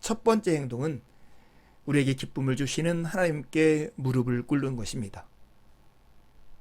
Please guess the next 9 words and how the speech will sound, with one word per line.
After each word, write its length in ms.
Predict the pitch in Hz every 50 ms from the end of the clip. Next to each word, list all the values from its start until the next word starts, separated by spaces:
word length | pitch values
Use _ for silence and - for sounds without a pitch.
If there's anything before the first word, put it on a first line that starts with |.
| - - - _ - - _ - - - - _ - _ - - -
이제 280 | 160 156 147 160 156
이십구 320 | 156 151 151 - - - 156
절에 180 | 156 156 151
삼십삼 360 | 139 165 165 156 - 160 156
절에 160 | 156 160 156 151
있는 140 | 143 139
말씀을 480 | 139 135 127 127 - 156 165 175 175 160
함께 240 | 160 165 160 175 160
읽겠습니다. 580 | 143 131 131 123 - 135 117 104 - 127 175